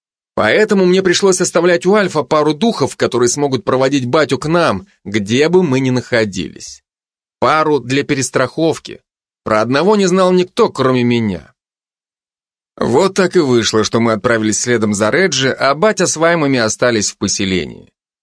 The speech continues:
Им еще предстояла встреча с торговцами и ремесленниками, которых рекомендовал Альф. Пришлось выложить ему еще пару черных ядер за беспокойство, но это правильные траты, на которые не было жалко средств.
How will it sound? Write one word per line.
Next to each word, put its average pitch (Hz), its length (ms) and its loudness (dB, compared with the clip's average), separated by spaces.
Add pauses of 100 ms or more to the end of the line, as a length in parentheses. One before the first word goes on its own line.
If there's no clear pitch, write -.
(140)
Им 135 260 0
еще 147 240 0
предстояла 139 500 0
встреча 143 360 -2
с - 80 -4
торговцами 139 680 0
и 135 200 -2
ремесленниками, 131 720 0
которых 123 460 -2
рекомендовал 107 760 0
Альф. 95 440 -6 (640)
Пришлось 208 400 2
выложить 190 420 0
ему 185 220 2
еще 185 380 2
пару 127 260 0
черных 113 420 -2
ядер 143 280 0
за 117 160 0
беспокойство, 110 800 -4 (320)
но 139 180 0
это 117 200 0
правильные 104 520 -2
траты, 90 360 -4
на 92 100 -4
которые 123 380 0
не 135 240 2
было 123 260 0
жалко 101 340 -2
средств. - 560 -8